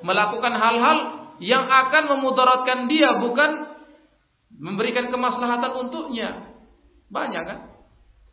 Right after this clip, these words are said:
Nah, mabuk, minum, ya, judi, ya, tidak menunaikan hak-hak istrinya. Ini kemadaratan semuanya. Nah,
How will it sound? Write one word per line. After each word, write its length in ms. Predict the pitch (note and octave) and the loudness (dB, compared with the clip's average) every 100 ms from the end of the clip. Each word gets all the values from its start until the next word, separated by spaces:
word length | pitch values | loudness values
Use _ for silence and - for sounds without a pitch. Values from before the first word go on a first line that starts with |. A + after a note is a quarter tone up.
| _ _ | _ _
Nah, 400 | B2 A2+ A2 G#2+ | -18 -16 -16 -18
mabuk, 800 | B2 D3+ C#3+ C3+ D#3+ C#3+ C#3 - | -8 -2 -2 -2 -4 -4 -6 -10
minum, 800 | C#3+ D3+ C#3+ D3+ D3 C#3+ C#3+ C#3+ - _ | -12 -10 -10 -10 -10 -10 -12 -16 -20 _
ya, 240 | C#3+ D3+ D3 | -8 -8 -6
judi, 560 | D#3 D3+ D3+ C#3+ C#3 - - - - | -8 -6 -6 -6 -8 -12 -20 -20 -12
ya, 480 | C#3 D#3+ - - - _ | -6 -6 -6 -14 -20 _
tidak 320 | D#3+ D3+ D3+ D3+ | -10 -4 -4 -4
menunaikan 480 | D3+ D#3 D3+ D3 | -4 -4 -6 -8
hak-hak 480 | C#3+ D3 - D#3 D3+ | -4 -4 -4 -10 -10
istrinya. 800 | F3 - D#3 D3+ D3+ D3 D3+ - _ - | -12 -10 -8 -6 -6 -8 -12 -18 _ -18
Ini 240 | F3 D4+ | -14 -12
kemadaratan 640 | - C4 A#3+ D#4+ - A#3+ A#3 | -10 -8 -6 -6 -6 -10 -12
semuanya. 560 | C4+ D4+ F#3 C#3+ - - - _ _ _ _ _ _ _ _ _ _ _ _ _ | -12 -12 -10 -12 -14 -18 -20 _ _ _ _ _ _ _ _ _ _ _ _ _
Nah, 400 | C3+ C3 B2 B2 | -18 -16 -16 -18